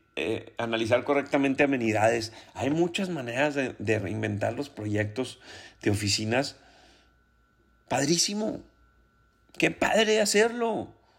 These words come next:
Ya están los edificios construidos, dejemos de contaminar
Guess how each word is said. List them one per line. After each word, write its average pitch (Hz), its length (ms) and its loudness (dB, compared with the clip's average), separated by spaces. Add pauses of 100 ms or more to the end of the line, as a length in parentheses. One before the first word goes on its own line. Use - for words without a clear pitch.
(300)
Ya 160 100 2
están 220 260 2
los 226 140 0
edificios 185 420 0
construidos, 190 600 0
dejemos 190 340 2
de 214 100 4
contaminar 180 680 2